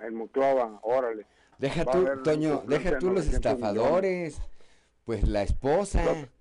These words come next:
Speaker 1: la esposa, <laughs>
Speaker 2: Ya,
Speaker 1: sí.
Speaker 2: o sea, el estafador como sea, te lo quitas, pero pues la esposa ahí la tienes en,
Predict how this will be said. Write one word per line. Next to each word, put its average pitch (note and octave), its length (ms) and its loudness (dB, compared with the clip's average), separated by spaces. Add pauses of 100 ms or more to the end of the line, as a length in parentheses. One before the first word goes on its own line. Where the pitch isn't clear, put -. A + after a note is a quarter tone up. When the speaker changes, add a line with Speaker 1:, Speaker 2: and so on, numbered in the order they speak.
(140)
Speaker 1:
la C#3+ 100 0
esposa, F#3+ 440 -2 (120)
<laughs> - 240 -2
Speaker 2:
Ya, B2 100 -2
Speaker 1:
sí. - 240 4 (280)
Speaker 2:
o B2+ 60 -2
sea, C3 220 2
el C#3 120 0
estafador C3 640 2
como D#3 240 -4
sea, E3 400 2
te B2 180 -4
lo A#2 140 -4
quitas, - 360 -2
pero B2+ 360 0 (480)
pues G2 160 -6
la G2+ 100 -4
esposa C3 420 -6
ahí C3 160 -2
la C3+ 140 -4
tienes A#2+ 540 -10
en, F#2+ 160 -14